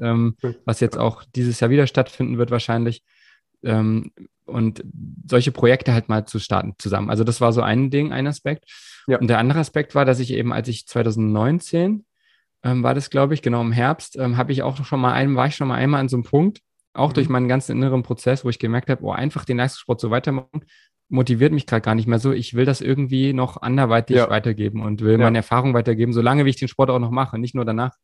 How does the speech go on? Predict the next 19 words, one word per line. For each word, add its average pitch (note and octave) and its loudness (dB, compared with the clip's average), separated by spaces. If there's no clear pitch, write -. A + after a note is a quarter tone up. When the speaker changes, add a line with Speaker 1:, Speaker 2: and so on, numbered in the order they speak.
Speaker 1:
Und A#2 2
da B2+ 4
hab C#3 2
ich C#3+ 0
ja D3 4
meinen C3 4
Podcast A#2+ -2
selber, A2 0
meinen A2 -2
eigenen G#2+ -2
Gang G#2+ -4
gestartet. A2 -2
Ähm, A#2 6
Speaker 2:
Mhm. B2+ 4
Speaker 1:
Game C3 4
Changer C3+ 0
heißt B2+ -4
der. B2+ 0
Und A#2 -2